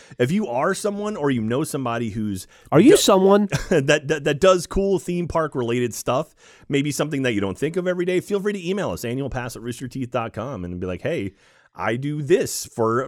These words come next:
Speaker 1: theme parks, and you might be interested in it." And, like, we got to talk with, uh, Liam, who did the smells. Now Justin, who did projection mapping, and, like, we've talked to a bunch of podcasters. I, I, I love getting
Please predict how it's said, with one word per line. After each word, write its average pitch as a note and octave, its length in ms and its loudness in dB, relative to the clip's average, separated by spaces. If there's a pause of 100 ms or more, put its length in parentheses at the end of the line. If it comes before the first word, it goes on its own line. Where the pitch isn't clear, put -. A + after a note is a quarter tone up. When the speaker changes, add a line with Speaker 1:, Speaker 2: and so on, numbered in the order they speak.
(120)
Speaker 1:
theme A3 240 -8
parks, D#2 340 -6
and F#2 240 -6
you F#2+ 80 -6
might A2+ 180 -6
be E3 120 -8
interested C#3 340 -6
in D#2+ 80 -6
it." - 40 -10
And, C#2+ 60 -12
like, F2+ 140 -8
we C3 100 0
got D3+ 180 2
to - 60 -10
talk D3 240 -4
with, C3 220 -2
uh, A2+ 160 0 (260)
Liam, E3+ 440 -2
who F3 80 2
did D3+ 100 2
the A2 100 -2
smells. F3 680 -4
Now B2+ 140 -2
Justin, A#2+ 360 -6
who B2 60 -4
did G2+ 100 -6
projection C#3 440 -8
mapping, D3 520 -8
and, G2 200 -8
like, F#2+ 200 -6 (260)
we've B2 100 -8
talked C#3+ 180 -2
to B2 40 0
a A2+ 60 0
bunch A2 120 -2
of E2+ 60 -8
podcasters. C3 840 -4
I, B2+ 280 -4
I, D#3+ 140 -4
I - 20 0
love D#3 480 0
getting B2+ 340 -2